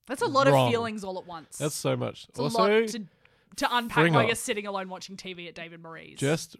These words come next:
Speaker 2: fring off. Yeah,
Speaker 1: Fring
Speaker 2: I forgot
Speaker 1: off.
Speaker 2: she's watching T V.
Speaker 1: <laughs> What's she watching, do you think?
Speaker 2: Um, <clears throat>
Speaker 1: I can't remember what was. Uh, two thousand eight Gossip Girl. She's fucking watching Gossip
Speaker 2: Ah,
Speaker 1: Girl.
Speaker 2: okay,
Speaker 1: Season one
Speaker 2: sure.
Speaker 1: of Gossip Girl, one of the great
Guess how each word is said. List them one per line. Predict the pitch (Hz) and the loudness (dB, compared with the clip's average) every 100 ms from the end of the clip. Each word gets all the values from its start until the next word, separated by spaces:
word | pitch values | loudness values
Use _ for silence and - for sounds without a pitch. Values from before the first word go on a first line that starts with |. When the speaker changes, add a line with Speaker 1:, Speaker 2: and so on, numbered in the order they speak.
| - | -20
Speaker 2:
fring | - - 123 117 | -8 -4 -2 -2
off. | 110 - | -6 -10
Yeah, | - 160 160 | -2 2 2
Speaker 1:
Fring | 180 262 | 2 -2
Speaker 2:
I | |
forgot | 135 143 | 2 2
Speaker 1:
off. | - | 2
Speaker 2:
she's | - 120 | -2 -6
watching | 120 123 113 | -6 -8 -8
T | 127 | -8
V. | 113 113 123 269 - - | -6 -6 -6 -6 -10 -20
Speaker 1:
<laughs> | _ - | _ -12
What's | 254 262 | -8 -6
she | 370 | -6
watching, | 214 - 202 165 | -6 -8 -12 -14
do | 165 | -18
you | |
think? | 175 165 160 _ _ | -16 -16 -16 _ _
Speaker 2:
Um, | 123 127 120 120 - - _ _ | -4 -2 -2 -6 -12 -20 _ _
<clears throat> | _ _ _ - | _ _ _ -8
Speaker 1:
I | 269 196 143 - _ _ _ _ - - 202 | 0 2 2 -4 _ _ _ _ -18 -14 -6
can't | 247 | -4
remember | 220 214 208 | -2 -4 -6
what | 190 | -6
was. | - - - _ _ - | -8 -10 -14 _ _ -6
Uh, | 240 233 | -4 -2
two | 330 | 0
thousand | 349 320 311 | 2 2 2
eight | 254 208 | -2 -2
Gossip | 240 240 | -4 -4
Girl. | 202 180 | -8 -12
She's | - 170 | -12 -12
fucking | 190 180 175 | -12 -14 -18
watching | 147 180 | -18 -18
Gossip | 151 135 | -2 4
Speaker 2:
Ah, | 156 165 147 | 8 10 8
Speaker 1:
Girl. | |
Speaker 2:
okay, | 131 - 139 127 | 6 2 2 2
Speaker 1:
Season | 285 277 | 0 0
one | 269 254 | 2 4
Speaker 2:
sure. | 139 | 4
Speaker 1:
of | |
Gossip | - 233 208 | 0 -2 -6
Girl, | 202 190 | -4 -4
one | 196 190 | -6 -6
of | 185 | -10
the | |
great | 170 180 185 185 | -12 -10 -8 -10